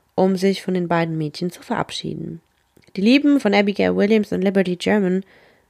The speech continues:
würden nach diesem tragischen Verlust Schwierigkeiten haben, weiterzuleben. Jeder von ihnen spielte so eine wichtige Rolle im Leben seiner Familien, was ja klar ist.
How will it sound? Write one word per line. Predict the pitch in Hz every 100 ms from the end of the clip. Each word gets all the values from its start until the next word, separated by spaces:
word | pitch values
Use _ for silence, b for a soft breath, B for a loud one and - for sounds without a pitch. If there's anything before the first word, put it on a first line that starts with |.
| b
würden | - 185 196
nach | 180
diesem | 202 190
tragischen | - 185 190 196 180
Verlust | - 180 180 -
Schwierigkeiten | - 196 196 - - 175 175 165
haben, | 160 160
weiterzuleben. | 175 170 143 - 147 147 151 147 _ _ _ _ _ _ _ _ _ _ -
Jeder | 233 262
von | 240 208
ihnen | 214 208 208 208 202 b b b b b b b
spielte | - 226 196
so | 190
eine | 233 214
wichtige | 208 180 175
Rolle | 202 214 175
im | 165 170
Leben | 170 190 180
seiner | 175 170
Familien, | 160 160 180 156
was | 156 -
ja | 156
klar | - 185 170 165
ist. | 185 -